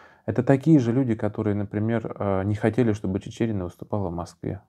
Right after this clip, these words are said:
которая уже много лет живет практически на Донбассе, помогая,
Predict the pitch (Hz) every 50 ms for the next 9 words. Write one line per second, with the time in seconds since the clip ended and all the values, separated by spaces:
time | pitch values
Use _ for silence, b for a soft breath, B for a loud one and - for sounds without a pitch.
0 | _ _ - - 104 - 101 92 92 92 95 92 98 98 95 95 - _ _ _
1 | _ _ _ _ _ _ _ _ _ - 110 110 113 117 113 107 101 104 101 104
2 | 104 95 98 - 101 98 98 95 - _ _ _ _ _ _ - 101 - - 95
3 | 92 - - - 98 98 98 95 98 98 101 101 113 117 117 - - - 82 85
4 | 92 95 98 101 101 101 101